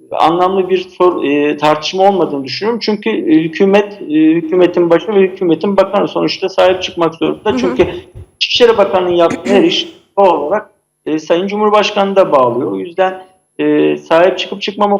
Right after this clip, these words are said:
Speaker 1: konusu değil, bu siyasettir. E, orada ben hani o siyasi yorum çok yapamam, e, gazeteci olduğum için.
Speaker 2: Evet, şimdi
Speaker 1: Ben
Speaker 2: açıklama
Speaker 1: açık-
Speaker 2: geldi.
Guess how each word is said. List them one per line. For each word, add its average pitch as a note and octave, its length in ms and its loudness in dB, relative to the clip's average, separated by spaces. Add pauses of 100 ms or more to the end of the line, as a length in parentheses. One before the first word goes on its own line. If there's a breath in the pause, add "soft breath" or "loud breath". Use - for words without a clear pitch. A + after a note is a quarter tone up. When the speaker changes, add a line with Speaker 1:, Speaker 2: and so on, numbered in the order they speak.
Speaker 1:
konusu F#3+ 240 -6
değil, A3 160 -4
bu G3+ 100 -8
siyasettir. A#3 1000 0 (540 soft breath)
E, - 80 4
orada G#3 380 4
ben G3+ 140 4
hani G3+ 220 0
o G3+ 200 2
siyasi F#3+ 540 0
yorum F#3+ 320 0
çok F#3+ 280 -6
yapamam, D#3 580 -2
e, C#3+ 100 -6
gazeteci D3+ 500 0
olduğum D#3 380 -2
için. - 200 -4
Speaker 2:
Evet, A#3+ 140 2
şimdi - 260 -16
Speaker 1:
Ben - 60 4
Speaker 2:
açıklama F4+ 460 2
Speaker 1:
açık- E4 100 -2
Speaker 2:
geldi. F4 540 2